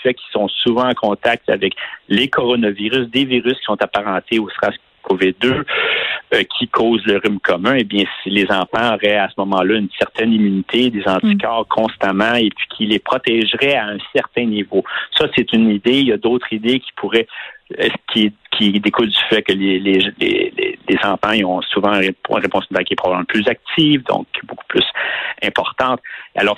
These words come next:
Speaker 1: si on arrive avec un variant qui, lui, est plus facilement transmissible, eh bien, ça risque d'avoir un impact, évidemment, au niveau des adultes, pour premier lieu, mais
Speaker 2: Mm.
Speaker 1: ça pourrait aussi faire en sorte qu'en effet, les enfants qui sont un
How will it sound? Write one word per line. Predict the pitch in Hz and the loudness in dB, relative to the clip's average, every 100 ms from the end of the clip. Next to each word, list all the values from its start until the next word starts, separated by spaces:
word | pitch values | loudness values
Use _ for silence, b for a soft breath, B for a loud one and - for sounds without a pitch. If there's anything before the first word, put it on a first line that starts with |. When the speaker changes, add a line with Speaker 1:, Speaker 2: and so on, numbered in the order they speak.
| - | -2
Speaker 1:
si | 190 | -2
on | 196 | 0
arrive | 156 147 | -2 0
avec | 180 - | 0 2
un | 104 98 | 0 0
variant | 110 101 101 101 123 - - | 0 0 0 0 0 -2 -4
qui, | 104 | 0
lui, | 101 107 135 131 | 2 4 4 4
est | 92 - | 2 0
plus | 160 185 | 2 2
facilement | - 117 - 107 101 | 0 -4 0 0 0
transmissible, | - 95 - 104 98 - 147 123 | -2 -2 -2 -2 -2 0 0 2
eh | 98 | 2
bien, | 101 - - | 2 0 -2
ça | - 110 117 - | 0 2 0 -2
risque | - 147 | -2 0
d'avoir | 139 110 110 | 0 2 0
un | 101 | 0
impact, | 92 135 - | -2 -2 0
évidemment, | 104 98 95 110 127 | 0 0 2 2 2
au | 123 | 4
niveau | 127 113 107 | 4 2 2
des | 92 87 | 2 0
adultes, | 85 - - | 0 -2 -4
pour | - - | -6 -4
premier | 90 90 85 | -2 0 -2
lieu, | 95 143 | 0 2
mais | 135 120 | 2 2
Speaker 2:
Mm. | 110 | 2
Speaker 1:
ça | 117 | -2
pourrait | - 131 160 | -4 0 0
aussi | 123 - 127 | -2 -6 -2
faire | 135 110 | 0 0
en | |
sorte | - - - B B B - | 0 -2 -2 B B B -2
qu'en | 143 123 | 2 2
effet, | 101 - 127 | 2 2 2
les | 113 98 | 2 0
enfants | 98 85 - 120 135 B B _ | 0 -2 0 -2 -2 B B _
qui | - | -2
sont | 110 | 0
un | 107 | 2